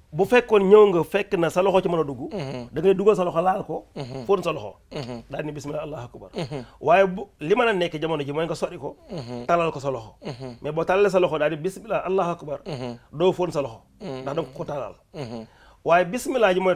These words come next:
Speaker 1: commencé tawaaf, mais foofu ñëwaatee rek,
Speaker 2: Mhm.
Speaker 1: da ngay wax, "Allahu akbar."
Speaker 2: Mhm.
Speaker 1: Kaaba gi, sëriñ daara,
Speaker 2: Mhm.
Speaker 1: ñeenti ko-, koñ la am.
Speaker 2: Mhm.
Speaker 1: Booy tawaaf, lu la neex ngay wax.
Speaker 2: Mhm.
Speaker 1: Ba mu des nag,
Speaker 2: Mhm.
Speaker 1: diggante ruknu yamani ak ruknul aswad.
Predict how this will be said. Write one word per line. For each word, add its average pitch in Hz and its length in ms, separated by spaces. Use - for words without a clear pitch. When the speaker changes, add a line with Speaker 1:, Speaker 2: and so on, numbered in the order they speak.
Speaker 1:
commencé 160 340
tawaaf, 147 360
mais 180 120
foofu 208 180
ñëwaatee 185 420
rek, 175 140
Speaker 2:
Mhm. 127 320
Speaker 1:
da 143 80
ngay 165 100
wax, 165 160
"Allahu 151 280
akbar." 127 280
Speaker 2:
Mhm. 117 300
Speaker 1:
Kaaba 247 280
gi, 202 240
sëriñ 202 320
daara, 127 360
Speaker 2:
Mhm. 123 320
Speaker 1:
ñeenti 185 340
ko-, 180 220
koñ 151 180
la 131 140
am. 104 60
Speaker 2:
Mhm. 123 300
Speaker 1:
Booy 175 180
tawaaf, 165 280
lu 156 120
la 220 120
neex 208 240
ngay 151 140
wax. 131 180
Speaker 2:
Mhm. 151 60
Speaker 1:
Ba 131 100
mu 185 100
des 165 200
nag, 139 180
Speaker 2:
Mhm. 147 320
Speaker 1:
diggante 139 500
ruknu 175 320
yamani 147 480
ak 139 120
ruknul 139 300
aswad. 110 260